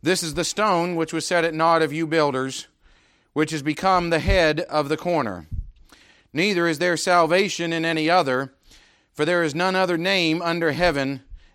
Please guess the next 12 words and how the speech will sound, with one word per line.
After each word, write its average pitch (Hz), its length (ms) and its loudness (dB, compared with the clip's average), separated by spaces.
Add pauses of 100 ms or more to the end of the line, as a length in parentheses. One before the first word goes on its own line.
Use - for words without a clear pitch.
given 185 300 0
among 185 320 0
men 127 400 -2 (480)
whereby 151 760 4
we 151 160 -2
must 156 280 -2
be 156 120 -2
saved." 139 480 -2
Isn't 170 140 -4
that 185 120 0
a 165 60 0
wonderful 170 680 -2